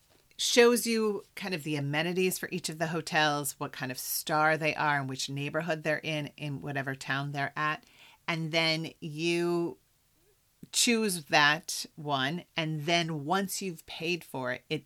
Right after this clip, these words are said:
then tells you what hotel it is. So you don't know if you're going to a Marriott or an Intercontinental or a Holiday Inn or a Motel six, unless you know, I mean, you have an idea by stars. Um,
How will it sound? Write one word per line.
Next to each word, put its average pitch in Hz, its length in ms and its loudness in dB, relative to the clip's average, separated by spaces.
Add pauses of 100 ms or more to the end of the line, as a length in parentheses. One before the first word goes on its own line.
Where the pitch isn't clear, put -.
then 143 240 -2
tells 131 500 -4
you 117 320 -8 (760)
what 139 300 -4
hotel 131 380 -8
it 139 100 -10
is. - 200 -8
So - 120 -2
you 180 140 2
don't 196 180 2
know 180 180 0
if 156 120 -6
you're 147 100 -2
going 147 380 -4
to 143 420 -4 (340)
a 147 120 -2
Marriott 147 840 2
or 139 180 -6
an 135 100 -6
Intercontinental 135 1120 -8
or 127 200 -2
a 123 60 0
Holiday 135 400 -6
Inn 117 440 -6
or 135 120 -2
a 131 40 -2
Motel 127 400 -4
six, - 420 -8 (300)
unless 165 440 -2
you 147 120 -4
know, 135 120 -2 (120)
I - 20 -6
mean, 131 280 -6 (280)
you 156 140 -6
have 139 180 0
an 135 80 -2
idea 123 300 -6
by 127 180 -2
stars. - 800 -2 (560)
Um, 156 340 2